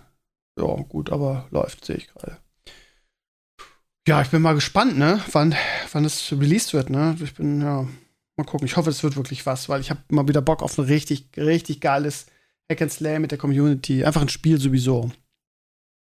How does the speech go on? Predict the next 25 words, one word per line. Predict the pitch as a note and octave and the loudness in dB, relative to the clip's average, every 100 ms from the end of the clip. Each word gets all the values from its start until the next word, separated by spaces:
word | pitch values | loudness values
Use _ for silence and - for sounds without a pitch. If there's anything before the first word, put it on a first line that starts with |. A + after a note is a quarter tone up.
| _ _ | _ _
Ansonsten | C3+ D3 E3 - F3 E3+ D#3 - | -4 -2 -2 2 4 4 0 -8
kommt | - | -10
ja | - | -6
bald | B2+ | -6
der | A#2+ | -6
Pre-Patch | - A3 - C3+ - | -6 -6 -4 -6 -4
für | C3 | -4
Dragons, | C3+ A3 F3+ - - | -2 0 -2 -4 -6
äh, | C#3 | -6
Dragon, | C3 E3+ G#3+ D#3 D3 | -2 -2 0 0 -2
ähm, | C3+ C3 B2+ B2 - _ _ _ _ _ _ _ _ _ _ _ | -4 -4 -4 -6 -14 _ _ _ _ _ _ _ _ _ _ _
Fall, | - D3+ C#3 | -2 2 2
hätte | C3+ | 2
ich | C#3 | -4
jetzt | - | -4
fast | C3+ C3 | -6 -4
gesagt. | C#3 C3 C3+ C3 - - - | -6 -4 -6 -8 -16 -20 -4
Ähm, | C#3 C3 C3 C3+ - - - | -2 -2 -4 -6 -10 -18 -2
Dragonflight. | F3 G#3 - - C#3 - _ _ _ _ _ - | 0 0 -2 -6 -10 -12 _ _ _ _ _ -12
Sechsundzwanzigster | - A3 G#3+ G#3+ G3+ | -2 0 0 -4 -4
Oktober, | E3 - D4 E3+ | -6 -4 -2 0
in | D3+ | 0
der | D#3+ | 0
Woche. | A#3+ D#3 C#3+ - _ _ _ _ _ _ F#3 | 0 -2 -4 -8 _ _ _ _ _ _ 2
Ähm, | E3+ E3 D#3 D3+ C#3 | 4 4 4 2 0